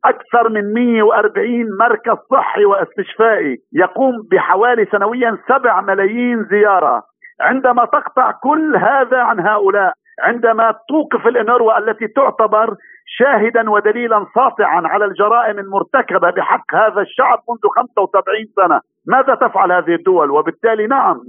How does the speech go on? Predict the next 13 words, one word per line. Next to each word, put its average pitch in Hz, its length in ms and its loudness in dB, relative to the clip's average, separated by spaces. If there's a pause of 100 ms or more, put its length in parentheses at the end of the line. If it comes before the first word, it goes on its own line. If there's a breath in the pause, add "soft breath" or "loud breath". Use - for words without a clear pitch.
هذه 226 240 0
الدول 220 420 0
إن 165 80 -2
لم 170 140 0
تعود 233 360 0
عن 226 120 -2
قرارها 190 560 0 (340)
أو 185 140 2
يأتي 240 280 -2
الدعم 208 380 -2
من 165 220 -4
دول 226 320 2
أخرى 156 420 0